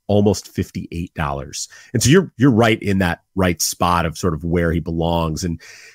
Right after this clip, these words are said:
both of those guys. And I think that the, the read in Ohtani is right. I, I'm, I, I go back and forth on Ohtani between feeling like, "Hey, I can get an elite utility player right now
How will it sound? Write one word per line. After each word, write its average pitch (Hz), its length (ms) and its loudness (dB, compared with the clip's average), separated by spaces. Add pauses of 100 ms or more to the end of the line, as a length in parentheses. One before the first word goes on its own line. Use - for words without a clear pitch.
(140)
both 135 320 4
of 107 60 2
those 92 200 2
guys. 87 380 0
And 139 100 4
I 156 220 4
think 196 160 4
that 170 180 2
the, 120 240 6
the 120 80 2
read 131 240 6
in 165 60 8
Ohtani 113 440 4
is 90 160 0
right. 104 360 6
I, 107 200 0
I'm, 143 400 4 (1500)
I, - 200 -2
I 143 120 6
go 160 200 8
back 143 340 4
and 123 120 2
forth 123 300 4
on 120 80 6
Ohtani 104 500 4
between 90 360 2
feeling 92 320 2
like, 85 420 -2
"Hey, 156 260 4
I 104 120 0
can 160 100 2
get 156 100 4
an 117 80 4
elite 110 440 6
utility 123 480 6
player 90 400 2
right 87 280 2
now 82 360 -2